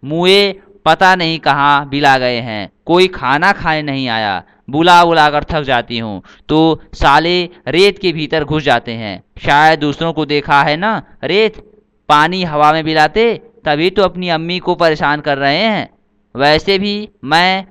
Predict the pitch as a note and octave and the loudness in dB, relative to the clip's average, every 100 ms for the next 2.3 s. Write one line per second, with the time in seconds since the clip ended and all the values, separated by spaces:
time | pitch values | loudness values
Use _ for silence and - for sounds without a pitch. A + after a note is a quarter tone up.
0 | - E3+ F#3 E3 D3+ - D#3+ D#3+ F#3+ G#3 | -6 -6 -2 0 -2 -2 -10 -6 -4 -2
1 | G#3 G3+ G3+ - _ - D#3+ D#3 B2 A2+ | 0 0 -2 -10 _ -2 0 0 -2 -2
2 | G#2 G#2 | -6 -12